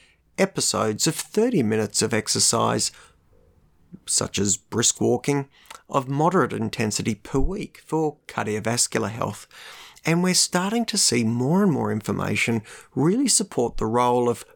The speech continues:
resistance or weight training. So if you can do anything in that space to stress your muscles and stress your bones, it's probably not a bad thing, and it's probably a good thing for your heart as well.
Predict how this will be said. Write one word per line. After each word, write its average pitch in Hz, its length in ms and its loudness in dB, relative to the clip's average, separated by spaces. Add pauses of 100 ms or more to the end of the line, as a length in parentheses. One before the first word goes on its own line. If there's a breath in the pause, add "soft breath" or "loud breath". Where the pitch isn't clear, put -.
resistance 135 1040 0
or 151 340 0 (200)
weight 147 460 -2
training. 113 440 -4 (440 loud breath)
So 160 180 4
if 147 140 -2
you 202 100 0
can 247 160 0
do 214 160 4
anything 160 380 2
in 123 140 2
that 123 200 -2
space - 420 -2
to 117 240 0 (520 loud breath)
stress - 1000 2
your 170 240 4
muscles 147 520 0
and 113 200 2
stress - 540 0
your 170 160 4
bones, 143 680 -2 (880 soft breath)
it's - 100 -14
probably 156 300 2
not 156 160 2
a - 40 -2
bad 113 300 0
thing, 107 300 0 (200)
and 117 120 -4
it's - 80 -8
probably 123 300 0
a 123 40 -2
good 120 180 -4
thing 117 180 -2
for 160 100 -4
your 160 80 0
heart - 400 -6
as - 180 -6
well. 107 380 -2